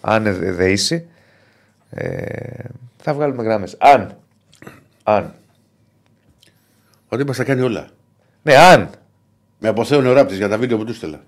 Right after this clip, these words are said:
Speaker 1: Ναι, άλλο λέω. Αν.
Speaker 2: Αδερφέ, σε δύο επί δύο με τρία κινητά ήμουνα.
Speaker 1: Εντάξει.
Speaker 2: Γιατί με το καινούριο σύστημα που βάλανε πρέπει να μπαίνω και στο mail μου, να παίρνω κωδικό
Speaker 1: Ας
Speaker 2: για να βάζω
Speaker 1: δεήσει,
Speaker 2: κωδικό.
Speaker 1: λοιπόν, ο καλός Αντίπας, μπας και βγάλουμε μια μισή ώρα γραμμές.
Speaker 2: Α,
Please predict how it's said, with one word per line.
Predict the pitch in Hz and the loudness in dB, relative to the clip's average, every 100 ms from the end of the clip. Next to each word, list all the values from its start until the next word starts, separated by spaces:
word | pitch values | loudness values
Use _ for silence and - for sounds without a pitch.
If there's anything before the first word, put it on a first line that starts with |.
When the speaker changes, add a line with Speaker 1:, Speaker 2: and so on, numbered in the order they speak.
| _ _ | _ _
Speaker 1:
Ναι, | 95 85 | -6 2
άλλο | 117 98 | 2 2
λέω. | 73 67 - _ _ _ _ | -2 -8 -16 _ _ _ _
Αν. | - 104 76 - _ | 0 0 0 -12 _
Speaker 2:
Αδερφέ, | 101 110 131 | -4 -2 -2
σε | 120 | -2
δύο | 104 135 | 2 4
επί | 117 | 4
δύο | 107 127 | 2 2
με | 135 | 0
τρία | 135 139 | 2 0
κινητά | 120 120 123 | 0 0 2
ήμουνα. | 117 87 78 - _ - | 0 -2 -10 -14 _ -12
Speaker 1:
Εντάξει. | 85 - - - | -10 -10 -12 -8
Speaker 2:
Γιατί | 101 104 | -6 -2
με | 127 | -2
το | 120 | -2
καινούριο | 110 135 120 | 0 0 0
σύστημα | 113 123 131 | -2 -2 0
που | 110 | -2
βάλανε | 95 107 113 131 | 0 0 0 -2
πρέπει | 131 120 | -4 -4
να | 123 | -4
μπαίνω | 110 143 135 | 0 0 0
και | |
στο | 123 113 104 | -4 -4 -2
mail | 107 107 | -2 -2
μου, | 123 135 - _ _ _ _ _ _ | -6 -8 -12 _ _ _ _ _ _
να | 101 | -8
παίρνω | - 139 139 | 0 0 2
κωδικό | 135 107 104 - 135 | 0 -2 -2 0 0
Speaker 1:
Ας | 104 107 | 0 2
Speaker 2:
για | |
να | 113 | 4
βάζω | 131 | 4
Speaker 1:
δεήσει, | 135 120 | 4 2
Speaker 2:
κωδικό. | 107 104 | 0 2
Speaker 1:
λοιπόν, | 110 | 4
ο | 101 | 4
καλός | 107 98 | 4 2
Αντίπας, | 95 113 98 | -2 -2 0
μπας | 104 - | 0 -2
και | |
βγάλουμε | 92 95 90 | -2 -2 -2
μια | 87 | -6
μισή | 82 - | -8 -10
ώρα | 80 | -8
γραμμές. | 80 76 76 - _ _ _ _ | -8 -10 -18 -20 _ _ _ _
Speaker 2:
Α, | - 180 | -6 -6